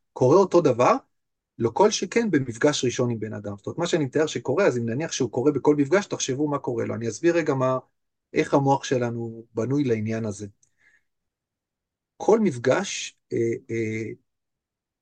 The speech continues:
הוא, יש בו פוטנציאל לערער את הזהות שלנו. זה ככה, ככה אנחנו נעים. אם תחשבו על ה-, על ה-, על ה-, על, אם ניקח את העולם של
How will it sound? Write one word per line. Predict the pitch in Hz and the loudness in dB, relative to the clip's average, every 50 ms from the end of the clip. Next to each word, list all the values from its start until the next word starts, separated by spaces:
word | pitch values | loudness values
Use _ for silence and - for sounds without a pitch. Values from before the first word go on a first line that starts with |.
| _ _ _ | _ _ _
הוא, | - 123 123 127 131 - - | -4 -2 -2 -2 -2 -4 0
יש | 139 147 170 175 - | 2 2 2 6 4
בו | 190 175 - | 4 4 4
פוטנציאל | 135 - - 127 117 - - 156 175 | 0 -2 -2 -2 -2 0 2 4 4
לערער | 170 147 123 120 143 143 147 151 | 4 4 4 4 2 2 2 0
את | 143 - | 0 0
הזהות | 127 110 107 120 120 131 131 | -4 -2 0 0 0 0 0
שלנו. | - - 110 101 101 101 _ _ _ _ _ _ _ _ | -4 -6 -6 -6 -8 -12 _ _ _ _ _ _ _ _
זה | - 135 143 165 185 185 - - | -10 -2 0 0 0 0 -2 -2
ככה, | - 196 214 - - 202 185 180 | 0 0 0 2 0 -2 -2 0
ככה | - - 190 185 - 170 151 | -2 -4 -4 -2 -2 -2 -2
אנחנו | 143 147 156 - - - 147 139 135 127 | -2 -2 -4 -6 -8 -8 -6 -6 -6 -6
נעים. | 120 117 120 135 135 117 110 | -6 -4 -4 -4 -4 -6 -8
אם | 104 104 | -12 -14
תחשבו | - - 104 - - 113 104 104 131 151 165 | -14 -14 -12 -8 -8 -8 -6 0 4 6 6
על | 156 143 127 | 6 6 4
ה-, | 117 113 113 110 107 107 107 - | 2 0 -2 -4 -6 -6 -6 -6
על | 104 104 107 | -6 -6 -4
ה-, | 107 107 107 110 | -6 -8 -8 -6
על | - 107 104 107 | -4 -4 -4 -2
ה-, | 104 104 107 - - | -4 -4 -6 -6 -8
על, | - 104 101 104 104 107 - - _ _ _ _ _ _ - | -10 -12 -12 -12 -14 -16 -18 -20 _ _ _ _ _ _ -6
אם | 110 | -4
ניקח | 107 107 104 - 147 - | -4 -2 0 -2 -2 0
את | - - | 2 6
העולם | 123 117 120 131 135 131 123 117 | 6 8 8 8 6 6 4 2
של | - - 120 113 107 | 2 2 2 2 2